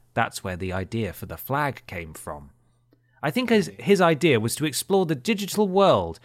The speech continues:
and plant a flag on its frontiers while hinting back to the first moon landing in human history. I'm sure there must have been some inspiration taken from that.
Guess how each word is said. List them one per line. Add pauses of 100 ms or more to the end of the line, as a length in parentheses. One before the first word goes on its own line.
(140)
and
plant
a
flag
on
its
frontiers
while
hinting
back
to
the
first
moon
landing
in
human
history. (260)
I'm
sure
there
must
have
been
some
inspiration
taken
from
that.